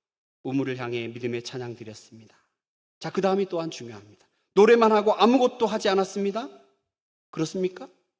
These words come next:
모두가 달려들어 우물을 받습니다. 이게 중요합니다. 하나님은 우리의 찬양에 응답하여 우물에서 물이 솟게 하시지만 그 우물을 파는 것은 바로 우리들입니다.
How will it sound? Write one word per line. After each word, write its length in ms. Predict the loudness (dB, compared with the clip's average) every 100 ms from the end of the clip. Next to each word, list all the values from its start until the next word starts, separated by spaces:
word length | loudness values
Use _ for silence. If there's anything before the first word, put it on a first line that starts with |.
| _ _ _ _ _ _ _ _
모두가 380 | -6 -6 -8 -12
달려들어 880 | -10 -8 -6 -2 -2 -4 -12 -20 _
우물을 720 | -10 -8 -8 -8 -10 -10 _ -12
받습니다. 480 | -10 -10 -12 -16 -2
이게 200 | 2 2
중요합니다. 500 | 2 -2 -4 -10 -18 _ _ _ _ _ _ _ _ -2
하나님은 480 | 2 4 4 2 2
우리의 280 | 2 2
찬양에 440 | 0 0 2 2 2
응답하여 580 | 2 0 -2 0 0 0
우물에서 760 | 0 0 0 0 0 0 -2 -6 -10
물이 280 | -4 0 0
솟게 440 | 2 2 2 2 0
하시지만 640 | 0 -4 0 4 4 4 0 -16 0
그 300 | 2 2 0
우물을 680 | 0 2 2 4 2 0 0
파는 320 | 2 4 4
것은 320 | 2 0 -8
바로 340 | -6 -2 -2 0
우리들입니다. 640 | 2 2 2 -6 -8 -16